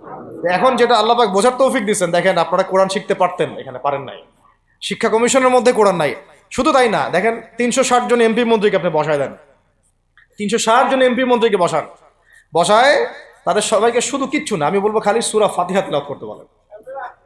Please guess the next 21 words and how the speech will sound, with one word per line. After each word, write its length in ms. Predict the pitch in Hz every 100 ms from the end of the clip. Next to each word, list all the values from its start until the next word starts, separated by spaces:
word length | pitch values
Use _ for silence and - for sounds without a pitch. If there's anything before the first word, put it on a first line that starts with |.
| _ _ - 466 _ _ _ _ _ _ _ _ _ _ _ _ _ _ -
পারলে 280 | 208 220 277
শুধু 200 | 285 277 262
মমতাজ 340 | 240 262 262
পারতে 240 | 190 175 123
পারে 180 | 98 - _ - - - - - - - - 50 50 50 - - - - - - - -
নাকি? 220 | 214 202 120 - - - - - - - - - - -
কারণ 240 | 202 247 247
তার 160 | 240 233
তো 100 | 247 233 - - - 180
বুখারী, 280 | 196 208 233
মুসলিম, 360 | 233 208 226 220 202
আহ, 400 | - - 170 160
সিয়াসিত্তা 560 | - 226 220 226 214 208 269 - -
পড়া 220 | 202 220
আছে, 260 | 220 - 170
হ্যাঁ? 200 | 147 202 - - - - - - - -
ওটা 160 | 175 185
পড়া 180 | 220 247
ছিল 200 | 240 202
আর 120 | 151
কি, 120 | 127